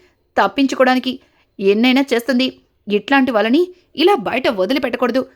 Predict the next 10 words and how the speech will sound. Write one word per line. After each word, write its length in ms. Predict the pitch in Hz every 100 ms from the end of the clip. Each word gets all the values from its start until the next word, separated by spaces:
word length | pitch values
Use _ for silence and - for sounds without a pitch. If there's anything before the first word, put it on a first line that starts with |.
| _ _ -
ముందు 280 | 190 294 330 _ _ 311
ఈవిడ్ని 260 | 381 339
లోపలేస్తే 720 | 240 190 247 269 262 269 262 _ _ -
తర్వాత 420 | 180 240 269 - - _ -
అన్నీ 340 | 214 214 220
బయటకొస్తాయి" 680 | 240 190 226 247 240 262 247 _ -
అని 120 | 233 262
చెప్పి 320 | 277 240 247 _ -
ఇక 160 | 359 349
మీనాక్షినైతే 920 | 277 226 240 277 277 262 254 254